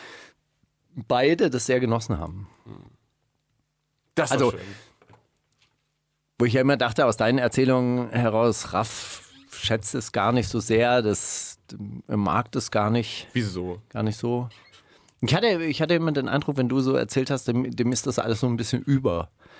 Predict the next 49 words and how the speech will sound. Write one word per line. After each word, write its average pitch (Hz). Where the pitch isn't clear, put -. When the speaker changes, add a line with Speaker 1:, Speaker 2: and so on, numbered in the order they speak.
Speaker 1:
Ja, 113
der 143
kann 113
mit 107
dieser 107
Massenhysterie 110
da 107
gar 98
nicht 104
so 110
viel 113
anfangen. 113
Ich 123
hatte 139
wirklich 139
den 143
Speaker 2:
Ja, -
ich -
Speaker 1:
Eindruck, 147
es -
Speaker 2:
glaub, 123
Speaker 1:
hat 143
Speaker 2:
wenn 143
Speaker 1:
immer 135
Speaker 2:
du 127
über 127
die 123
Speaker 1:
hey, 214
und 196
es 185
Speaker 2:
Straße 160
Speaker 1:
gab, 170
Speaker 2:
läufst 120
Speaker 1:
ähm, 135
Speaker 2:
und 123
dann, 120
und 110
dann, 113
weißt 110
du, 98
du, -
du 104
kannst 139
ja 127
nicht 101
mehr 92
auf -
die -
Straße. 80